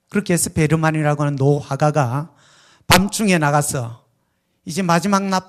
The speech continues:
남아있는 잎 하나, 그것이 바람이 불면서 떨어져 나간 그 자리에 이 담쟁이 넝쿨의 잎을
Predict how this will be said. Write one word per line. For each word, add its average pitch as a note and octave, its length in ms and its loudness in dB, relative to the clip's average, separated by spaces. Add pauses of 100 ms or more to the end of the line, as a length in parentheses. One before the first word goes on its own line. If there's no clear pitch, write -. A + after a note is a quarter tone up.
(140)
남아있는 E3 720 0
잎 F#3 240 -10
하나, B2+ 640 -8
그것이 - 260 -12
바람이 F3+ 400 -2
불면서 D3+ 800 -2 (480)
떨어져 D#3 320 0
나간 C3 420 -6
그 - 160 -6
자리에 B2+ 560 -4 (840)
이 C3+ 100 -12
담쟁이 D3+ 460 -2
넝쿨의 C#3+ 500 -4
잎을 E3 760 -6